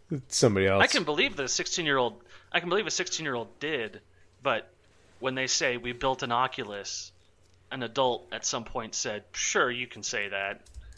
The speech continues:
Speaker 2: I've never been, I've never used an Oculus, so whatever, I don't care."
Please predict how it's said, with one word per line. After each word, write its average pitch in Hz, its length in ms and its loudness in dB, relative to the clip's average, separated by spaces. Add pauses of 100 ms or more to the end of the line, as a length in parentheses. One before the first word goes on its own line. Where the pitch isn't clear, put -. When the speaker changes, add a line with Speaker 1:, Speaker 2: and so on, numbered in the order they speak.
(440)
Speaker 2:
I've 131 160 2
never 117 240 -4
been, 117 240 -4
I've 131 220 0
never 123 200 0
used 117 360 -4
an 110 100 -8
Oculus, 104 420 -8
so - 160 -6
whatever, 101 460 -6
I 101 80 -4
don't 104 240 -12 (180)
care." 98 280 -4